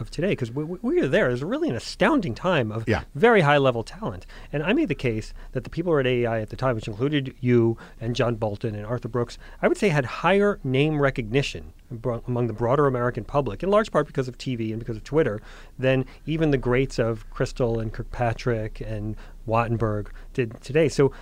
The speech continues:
Speaker 1: there's actually an interesting question of comparing F-, uh, A-, A I of yore and some of the great intellectual endeavors that took place there and some of the great books with the people of today who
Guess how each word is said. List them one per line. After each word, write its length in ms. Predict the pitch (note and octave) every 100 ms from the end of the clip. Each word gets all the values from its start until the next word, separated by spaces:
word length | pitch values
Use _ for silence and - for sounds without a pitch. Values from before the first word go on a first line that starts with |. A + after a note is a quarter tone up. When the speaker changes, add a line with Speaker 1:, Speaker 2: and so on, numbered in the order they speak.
| -
Speaker 1:
there's 140 | E3
actually 240 | F4+ - F3+
an 40 |
interesting 360 | D#3+ - D3+ B2+
question 340 | D#3 D3 C3+
of 140 | A2+
comparing 600 | - A#2+ C#3 C#3 C3+ C3 -
F-, 160 | B2+ - - - C3
uh, 100 | A#2+
A-, 320 | C#3 C#3 G2+ -
A 220 | D#3 C3+
I 180 | A#2+ A#2+
of 200 | A#2+ A2 G#2+
yore 520 | A2 C3+ G2+ F#2 G#2+ - - - A2+
and 260 | A2 G#2
some 180 | - B2
of 60 | A2
the 60 |
great 440 | G2 A2 A#2+ B2 -
intellectual 720 | A2+ A2 A2+ - A2+ G#2+ G#2+ - -
endeavors 400 | G#2+ A#2 A#2 G#2+
that 120 | G#2
took 200 | A2+ -
place 260 | A2 G2+
there 200 | - G#2
and 100 | G2
some 120 | A2 G#2
of 40 |
the 60 | G#2
great 200 | G#2+ -
books 240 | C#3+ - - - -
with 260 | E3+ D#3+
the 60 | E3
people 260 | F#3+ G#3 F#3+
of 80 |
today 400 | - E3 F3+ D#3+ - -
who 320 | F3+ F3 -